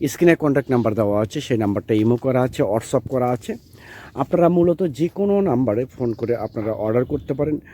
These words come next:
আহ, বুকিং করতে পারেন। আমরা বাংলাদেশের চৌষট্টিটা জেলায় প্রতিটা থানায় কুরিয়ার সার্ভিসের মাধ্যমে এবং পরিবহনের মাধ্যমে আমরা ডেলিভারি করে থাকি ইনশাল্লাহ।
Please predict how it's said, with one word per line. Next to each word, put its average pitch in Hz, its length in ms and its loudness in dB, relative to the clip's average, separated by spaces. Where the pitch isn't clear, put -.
আহ, 110 140 0
বুকিং 127 320 0
করতে 160 300 0
পারেন। 180 240 2
আমরা 107 280 0
বাংলাদেশের 127 600 0
চৌষট্টিটা 180 600 -2
জেলায় 196 360 2
প্রতিটা 202 400 6
থানায় 85 380 -6
কুরিয়ার 151 280 4
সার্ভিসের 131 420 -2
মাধ্যমে 139 380 -4
এবং 120 320 -4
পরিবহনের 147 460 -2
মাধ্যমে 117 440 -6
আমরা 104 220 -2
ডেলিভারি 110 420 0
করে 107 220 -4
থাকি 104 220 -8
ইনশাল্লাহ। 90 540 -10